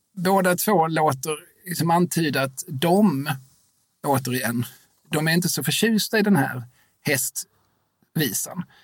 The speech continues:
Så det vore bra om herr Gerhard kunde sluta sjunga den. Och Gerhard vill ju dels veta vilka de är, och det, och det förstår han ju att det är alltså den tyska delegationen som, som finns och går runt i Stockholm och, och som regeringen försöker hålla sig väl med.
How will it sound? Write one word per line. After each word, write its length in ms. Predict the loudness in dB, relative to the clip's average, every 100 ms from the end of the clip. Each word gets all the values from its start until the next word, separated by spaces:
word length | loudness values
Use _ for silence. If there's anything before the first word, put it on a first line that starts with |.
| _ -10
Så 140 | -4
det 120 | 0
vore 220 | 0 -2
bra 200 | 0 0
om 120 | 0 0
herr 120 | 0
Gerhard 380 | 0 0 -2 -4
kunde 160 | -4
sluta 280 | -2 -2 -2
sjunga 260 | 2 2 2
den. 140 | -2 -12 _ _ _ _ _ _ _ _ -6
Och 120 | 0
Gerhard 460 | 0 0 -2 -4 -8 -12 -20 _ _
vill 140 | 0 2
ju 60 |
dels 240 | 2 2 2
veta 200 | 0 0
vilka 180 | 0 0
de 360 | 2 4 4
är, 240 | 4 0 -2 _ _ _
och 100 | -8
det, 100 | -6
och 80 | -2
det 100 | 0
förstår 320 | 0 0 0
han 100 | 0
ju 80 | -2
att 60 | -4
det 120 | -4
är 80 | -4
alltså 160 | -4
den 160 | -6 -2
tyska 340 | 0 0 0
delegationen 760 | 0 0 0 0 0 -2 -4 -4
som, 360 | -2 -4 -6
som 480 | -6 -6 -6 -14 -14
finns 400 | -6 -4 -2 -4
och 80 | -2
går 100 | -2
runt 260 | -4 -8 -8
i 60 |
Stockholm 500 | -4 -4 -4 -6 -8
och, 560 | -10 -14 -18 -20 _ -2
och 100 | -2
som 220 | -2 -6
regeringen 600 | -4 -2 -2 -2 -6 -8
försöker 320 | -2 -2 0
hålla 220 | 0 0 0
sig 140 | 0
väl 320 | 0 -2 -4
med. 140 | -8